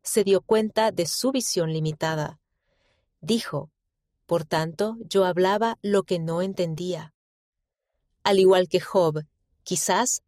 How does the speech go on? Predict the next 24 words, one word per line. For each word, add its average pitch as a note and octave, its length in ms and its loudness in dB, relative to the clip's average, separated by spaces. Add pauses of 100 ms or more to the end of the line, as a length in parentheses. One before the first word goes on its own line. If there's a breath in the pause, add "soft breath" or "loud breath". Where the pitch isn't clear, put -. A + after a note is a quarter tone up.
(100)
nosotros B3+ 640 0
no F#3 240 0
siempre G3 520 0
veamos E3 480 0
lo E3 100 0
que E3 140 -2
Dios D#3+ 300 -2
ve E3 180 4
para B3+ 220 -4
nuestra F3 380 -6
vida. D#3 380 -8 (840)
Estos A3 420 0
tres F3+ 280 -2
ejemplos F#3+ 540 -4
modernos F3 560 0 (340 soft breath)
muestran G3 500 2
cómo C4 260 2
el C4+ 100 4
Señor D#3+ 540 -2
conoce F3+ 440 0
las B3 200 -2
pruebas D#3+ 420 2
que E3+ 120 -4
afrontamos D#3 760 -4